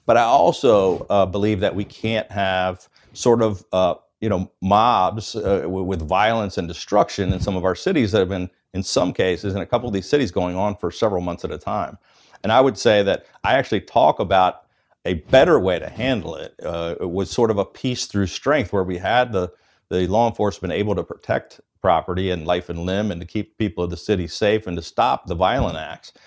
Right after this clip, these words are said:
while protecting and allowing the peaceful protesters to express their very little legitimate frustrations.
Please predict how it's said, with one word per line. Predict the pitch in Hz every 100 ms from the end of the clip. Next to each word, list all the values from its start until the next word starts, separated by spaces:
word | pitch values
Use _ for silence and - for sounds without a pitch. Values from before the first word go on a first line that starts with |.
| -
while | - 110 127 131
protecting | - 107 - 123 - 110 95 - - _ -
and | 87
allowing | 95 107 110 107 98
the | 85
peaceful | 120 123 - 82
protesters | - 123 - 76 - - 80
to | - 80 - _ _ -
express | - - 120 113 -
their | 87
very | 82 92
little | 85 85 80 _
legitimate | 92 90 95 90 -
frustrations. | 95 - 127 135 - 90